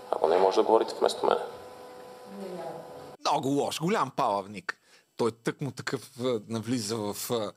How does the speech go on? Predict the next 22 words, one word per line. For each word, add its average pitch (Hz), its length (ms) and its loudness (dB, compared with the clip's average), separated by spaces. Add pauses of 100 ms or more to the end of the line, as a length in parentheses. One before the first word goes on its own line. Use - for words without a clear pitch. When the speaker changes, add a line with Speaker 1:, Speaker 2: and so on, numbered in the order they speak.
(360)
Speaker 2:
най-емоционалния 117 1600 -2
момент. 107 520 -6 (1300)
„Колебаех 85 600 -6
се - 320 -4 (500)
дали 92 320 -4
да 80 260 -6 (1800)
приема 87 400 -4
офертата - 560 -6
и 82 40 -4
да 82 100 -6
си - 120 -4
подам 85 380 -8
оставката - 600 -6
и 80 60 -4
да 80 80 -10
имам 85 200 -6
един 82 180 -10
спокоен 80 520 -8
живот. 82 380 -4 (1120)
Но 95 260 -2
аз - 520 -4 (200)
взех - 340 -2